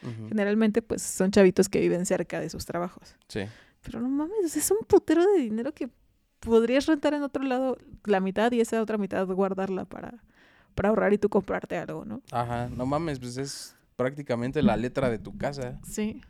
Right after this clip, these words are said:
Speaker 1: al mes. O sea, una casa de ochocientos mil pesos, por ejemplo, en... Ay, no se me ocurre algún estado,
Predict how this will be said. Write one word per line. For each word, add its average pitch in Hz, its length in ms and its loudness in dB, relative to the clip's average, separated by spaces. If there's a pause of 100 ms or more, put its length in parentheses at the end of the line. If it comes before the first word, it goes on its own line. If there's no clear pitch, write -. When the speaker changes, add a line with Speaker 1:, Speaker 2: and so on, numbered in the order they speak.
Speaker 1:
al 113 200 -8
mes. 196 420 -10 (640)
O - 40 -20
sea, 120 100 -6
una 127 240 -4
casa 127 320 -2
de 98 560 -4
ochocientos 104 580 -10
mil 117 200 -8
pesos, 131 340 -6
por 95 180 -10
ejemplo, 117 480 -8
en... 87 480 -14 (1500)
Ay, - 220 -18
no 117 80 -12
se 123 120 -12
me 117 100 -8
ocurre 117 420 -8
algún 107 400 -10
estado, 104 500 -10